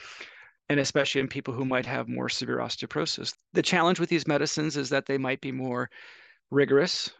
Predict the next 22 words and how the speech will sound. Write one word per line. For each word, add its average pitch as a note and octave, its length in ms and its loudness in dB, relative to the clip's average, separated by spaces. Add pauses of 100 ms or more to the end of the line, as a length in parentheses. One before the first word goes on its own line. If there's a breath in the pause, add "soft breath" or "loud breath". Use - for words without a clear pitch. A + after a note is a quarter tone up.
(100)
for - 260 -4
persons C3+ 460 0
to C3 120 -2
use. B2+ 500 0
Two E3 220 4
of D3 100 6
our B2+ 140 2
three C3 300 0
medicines, C3 760 -2 (320)
teriparatide, C#3 840 4
which C3 220 0
is A#2+ 180 0
known B2+ 200 2
as A2+ 140 2
Forteo, C3+ 720 0 (460 loud breath)
and B2 280 -2
abaloparatide, C3 880 0
which - 160 -4
is A#2+ 120 -4
known A#2 180 -4
as A2+ 100 -6
Tymlos, D3 560 -2